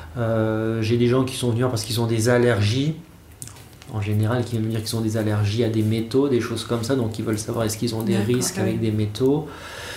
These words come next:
Speaker 1: J'ai des gens qui faisaient de l'urticaire, donc à chaque fois qu'on touche leur peau, ça gonfle. Donc ils se posaient la question, euh, quand ça, on va tatouer, qu'est-ce qui va se passer ?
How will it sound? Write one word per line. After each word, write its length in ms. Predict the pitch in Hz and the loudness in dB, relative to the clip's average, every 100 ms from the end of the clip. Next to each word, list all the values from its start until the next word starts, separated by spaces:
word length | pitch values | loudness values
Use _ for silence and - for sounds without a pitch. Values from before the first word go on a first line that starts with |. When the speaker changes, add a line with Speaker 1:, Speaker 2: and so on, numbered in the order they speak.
| - - - | -12 -14 -16
Speaker 1:
J'ai 180 | - 117 | -4 -2
des 200 | 117 120 | 4 4
gens 260 | 113 127 127 | 4 2 0
qui 160 | 127 110 | 0 0
faisaient 180 | 117 | 2
de 60 | 117 | 2
l'urticaire, 680 | 120 - 131 - 135 170 127 107 | 0 -2 -8 0 2 2 0 -2
donc 180 | 117 113 | -4 -4
à 60 | 110 | -2
chaque 140 | 123 | 0
fois 80 | 131 | 0
qu'on 160 | 131 117 | 0 -2
touche 240 | 127 - | -2 0
leur 140 | 123 - | 0 0
peau, 180 | 135 | 0
ça 160 | 127 110 | 0 0
gonfle. 440 | 107 147 196 - - - - - | 2 4 2 -2 -12 -20 -18 -10
Donc 180 | 120 110 | -6 -4
ils 60 | 107 | -4
se 100 | 113 | -6
posaient 260 | - 113 | -2 0
la 80 | 113 | 2
question, 240 | 110 139 123 | 0 2 2
euh, 80 | |
quand 140 | 113 123 | 2 0
ça, 140 | 123 | 2
on 40 | 117 | 2
va 120 | 113 | 2
tatouer, 320 | 120 117 120 | 0 2 0
qu'est-ce 180 | 113 104 | 2 -2
qui 80 | 117 | 0
va 80 | 110 | -2
se 80 | |
passer ? 460 | - 110 104 147 196 | 0 -2 0 0 0